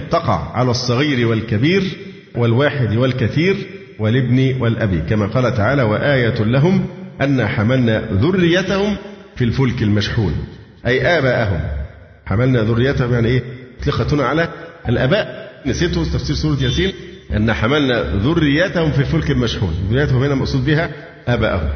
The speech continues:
والإيمان يقع على الإيمان التبعي وعلى الاختياري الكسبي، فمن وقوعه على التبعي قوله تعالى: "فتحرير رقبة مؤمنة"، فلو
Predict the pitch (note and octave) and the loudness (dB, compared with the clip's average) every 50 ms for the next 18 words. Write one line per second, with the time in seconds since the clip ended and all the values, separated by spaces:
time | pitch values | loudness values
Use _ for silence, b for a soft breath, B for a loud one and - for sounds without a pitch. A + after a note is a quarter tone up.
0 | - - - - - - - - B2 D3 D3+ D3 D3+ D3 C#3+ D#3 F3+ G3 G#3+ A3 | -6 -10 -16 -20 -20 -14 -6 0 0 0 0 0 0 2 2 4 4 2 2 0
1 | A3+ G#3+ - - - A2 G#2+ C#3 F3+ F#3 - D3 C#3 C3 D3+ F#3 F#3 F#3 - - | -2 -2 -4 -4 -4 0 0 2 2 2 2 2 2 2 2 2 2 2 0 -2
2 | G2+ A2+ C3+ D3+ C#3 C3 B2 B2 B2+ B2+ B2+ D3+ D3+ C#3 C3 B2 A#2 A#2 A#2 A#2+ | 0 0 2 2 2 0 0 0 2 2 2 2 2 2 2 0 0 -2 -2 -4
3 | - B2 G#2+ G#2+ A2 G#2+ B2+ F3 G#3 A3+ A3 G#3 F#3+ F#3+ - - - - - F#2+ | -2 -2 0 2 2 2 2 2 0 0 -2 -4 -6 -8 -10 -14 -14 -10 -6 -2
4 | G2+ A2 C#3 D3+ C#3+ C3 A#2+ B2 D3 D3 - - - B2 B2+ A#2+ A2+ A2+ C3 C#3 | 0 0 0 2 2 2 2 2 0 0 -2 -2 -2 0 0 2 2 2 2 2
5 | C3+ B2 B2 A2+ A2+ - A#2 G2+ A2 A2 G#2+ F#2+ D2+ C#2+ - - - - - - | 2 2 0 0 0 -2 -2 -2 -2 -2 -2 -2 -2 -2 -6 -8 -10 -16 -20 -20
6 | - - - - - A2+ G#2+ A#2 A2+ A2 A2+ A2 F#2+ F2+ A2+ A2 B2 D#3+ G3 E3+ | -20 -20 -12 -6 -2 0 0 2 2 2 2 0 0 0 0 0 0 2 2 2
7 | C#3 A#2 G#2 F2+ A#2 C#3+ D3+ C#3 B2+ C#3+ - - - A#2+ A2+ G#2+ A2 G2+ A#2+ E3+ | 2 2 0 0 0 0 0 0 -2 -4 -6 -6 -4 -4 -2 0 0 2 2 2
8 | G#3 G#3+ G#3+ - - - - C#3 D3+ D3 C3+ C3 A#2+ A2 A#2 A2+ C3+ C3+ A#2+ - | 0 0 -2 -4 -6 -6 -2 -2 0 0 2 2 0 0 0 0 2 2 2 2
9 | C3+ A#2 B2 A#2 G#2+ G#2+ A2+ A2+ C#3+ D#3 E3 D#3+ C#3+ C#3 C3 C3 B2 C3 A#2+ A#2 | 0 0 0 0 -2 0 0 2 2 2 2 2 2 2 2 2 2 2 0 0
10 | A#2+ D3+ D#3 - F3 G3 G3 G#3 F#3+ - - - - - - - - - A#2 C#3+ | 0 0 0 2 2 2 2 2 0 -2 -6 -12 -14 -16 -18 -18 -8 -2 0 0
11 | D#3 C#3+ - A2+ A2 G#2+ F#2+ F#2 F2 - E2+ - - - - - - - - - | 0 2 2 2 2 4 2 2 0 -2 -4 -8 -10 -14 -18 -20 -20 -20 -20 -10
12 | - - C3+ C3+ C3 B2 - | -4 -2 0 2 2 0 0